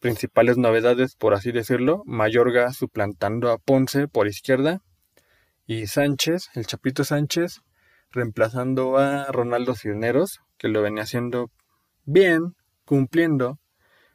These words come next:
nada del otro mundo, pero estaba cumpliendo al menos, este, hasta el momento. En la defensa central también Mier reemplazó a Briseño,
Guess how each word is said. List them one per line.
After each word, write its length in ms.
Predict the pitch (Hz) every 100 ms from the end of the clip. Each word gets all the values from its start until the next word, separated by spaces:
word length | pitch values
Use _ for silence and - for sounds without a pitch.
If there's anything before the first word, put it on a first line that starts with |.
| _
nada 260 | 123 127 120
del 120 | 113
otro 200 | 113 123
mundo, 300 | 131 160 202 -
pero 360 | 123 123 117 - _ 143
estaba 300 | - 127 131
cumpliendo 880 | - 123 - 117 123 131 127 120 110
al 100 | 107
menos, 460 | 113 120 123 -
este, 260 | 98 - -
hasta 220 | 110 -
el 60 | 113
momento. 600 | 110 104 110 107 98 - _ _ _ _ _ _ _ _ _ _ _ _ _ _
En 160 | 135 131
la 80 | 127
defensa 320 | 127 147 170
central 420 | 170 156 165 165
también 720 | - 131 131 135 143 143 135 143
Mier 420 | 135 139 143 165 202 _ _
reemplazó 600 | - 120 107 104 - 123
a 80 | 123
Briseño, 560 | 120 113 123 127 156